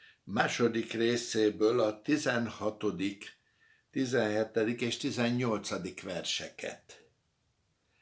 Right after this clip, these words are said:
„Ezzel dicsekszem majd a Krisztus napján, hogy nem futottam hiába, és nem fáradtam hiába.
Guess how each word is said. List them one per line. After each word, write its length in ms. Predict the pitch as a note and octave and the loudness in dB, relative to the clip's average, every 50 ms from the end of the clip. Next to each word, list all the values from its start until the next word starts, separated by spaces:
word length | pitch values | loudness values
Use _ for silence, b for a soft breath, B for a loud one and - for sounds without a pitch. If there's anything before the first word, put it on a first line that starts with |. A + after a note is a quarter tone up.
| b b b b b b b b b b b b b b b b _ _ | b b b b b b b b b b b b b b b b _ _
„Ezzel 600 | - F3 G#3 A3 G#3 F3 C#3+ D3 C#3 C3+ B2 A#2 A2 | 2 4 6 6 6 6 10 12 12 12 12 10 6
dicsekszem 800 | B2+ B2+ B2 - B2+ A#2+ A2 - - - - - A#2 G#2+ G#2+ A2+ | 4 0 0 2 2 2 2 2 0 -2 2 4 4 4 4 2
majd 400 | A2+ G#2+ G#2 G#2 G2+ G2 F#2+ G#2 | -2 -2 -2 0 0 0 0 0
a 160 | G2 F2+ - - - - | -2 -2 -4 -8 -12 -8
Krisztus 600 | - B2 A#2+ A#2+ A#2 - - - C3+ A#2+ - - | -2 2 2 2 2 0 -2 0 -2 -2 -2 -2
napján, 920 | - B2+ B2 B2 B2 - C3 B2+ B2 B2 C3+ D3 D#3 E3 F3 F3 - - _ _ _ _ b b b b b b b b b b b | 0 0 0 0 0 0 0 0 2 2 2 2 2 0 0 -4 -6 -10 _ _ _ _ b b b b b b b b b b b
hogy 240 | b - C3 B2+ C3 | b 2 2 4 4
nem 320 | E3 G3+ A#3 A#3+ G#3+ - | 6 6 6 6 6 4
futottam 840 | - D3+ D#3 D3+ - D#3 D3 D3 - - - - B2 A#2 A2 G#2 G2+ | 4 4 4 6 8 6 6 6 4 -2 0 2 2 4 4 2 -2
hiába, 1080 | G2+ F2+ - A2+ B2 C3 A#2+ A2+ A2 B2 B2+ A#2+ A2 B2+ C#3 D3+ F3 F3+ F3 - - b b b b b b b b b b | -4 -2 2 4 6 6 6 6 6 4 4 4 4 4 4 4 4 4 2 -4 -12 b b b b b b b b b b
és 280 | - C#3+ C#3 C3+ - | 0 0 2 2 2
nem 260 | F3+ F#3 G3 G3 F3 | 4 4 4 4 4
fáradtam 880 | F3 - - C3+ B2+ C3+ C#3 D3 D3 D3 D3 - - - D3+ D3 D3 C#3+ | 2 2 2 4 6 6 8 8 6 6 4 0 0 2 4 4 4 2
hiába. 920 | C3 A#2+ C3+ D3 C#3 B2 G#2 F#2 F2 F2 F2 E2+ E2+ - - - - | 0 2 4 4 6 6 6 4 2 -2 -6 -6 -8 -8 -10 -12 -16